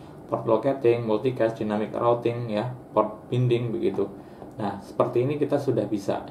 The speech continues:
ya, selama kita memang tahu begitu ya. Terus di local network juga ada banyak, eh, ini ya, apa namanya, eh, menu-menunya yang terlihat begitu. Nah, di manajemen dan diagnostik juga sama ya, tadi yang awalnya tiga, kita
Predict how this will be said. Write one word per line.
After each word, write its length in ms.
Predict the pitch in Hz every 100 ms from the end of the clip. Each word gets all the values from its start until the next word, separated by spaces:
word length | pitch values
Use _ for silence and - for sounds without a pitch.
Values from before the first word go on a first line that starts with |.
| -
ya, 80 |
selama 340 | - 110 110 131
kita 300 | 117 127 117
memang 240 | 117 120
tahu 380 | 123 104 101 98
begitu 340 | 104 104 104 107
ya. 80 | - - - - - - 143
Terus 160 | 127
di 80 | 131
local 300 | 120 117 120
network 300 | 117 120 147
juga 260 | 113 110 117
ada 180 | - 107
banyak, 580 | 104 107 - - - -
eh, 100 | 120
ini 220 | 110 107 101
ya, 80 |
apa 180 | 101 101 107
namanya, 580 | 104 104 101 120 147 -
eh, 460 | 117 110 107 104 104 104 - - - -
menu-menunya 680 | - 117 113 113 120 120 110
yang 240 | 104 101
terlihat 560 | 110 110 98 98 - -
begitu. 320 | 107 101 107 98 - - - - - - - - - - - - -
Nah, 180 | 113 98
di 160 | 101 117
manajemen 480 | 123 127 127 131 156
dan 240 | 117 113
diagnostik 480 | 110 107 117 110 -
juga 220 | 110 107
sama 340 | - 104 120
ya, 80 | 113
tadi 400 | 104 107 104 113
yang 80 | 107
awalnya 380 | 107 104 107 110
tiga, 500 | 113 - 127 160 -
kita 400 | 113 117 -